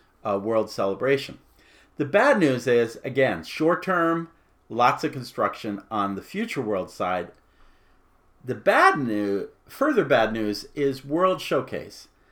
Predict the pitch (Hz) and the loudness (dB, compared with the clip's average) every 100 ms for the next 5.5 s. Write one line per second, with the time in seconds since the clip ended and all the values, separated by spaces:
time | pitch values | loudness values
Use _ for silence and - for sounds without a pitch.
0 | _ _ _ 151 214 311 - 220 190 175 | _ _ _ 2 4 2 0 0 0 0
1 | 147 139 123 - 202 170 139 131 - 120 | -4 -4 -10 -6 -4 -2 -4 -6 -12 -10
2 | 120 - 147 143 139 120 - _ - 113 | -10 -6 0 2 2 -2 -14 _ -12 -8
3 | 113 - - 175 127 - - - 113 165 | -8 -10 -8 -6 -6 -10 -14 -12 -10 -4
4 | 170 175 - 151 131 131 135 131 101 - | -2 -2 -2 -2 0 2 2 0 -6 -4
5 | 180 180 170 147 | -4 -4 -4 -6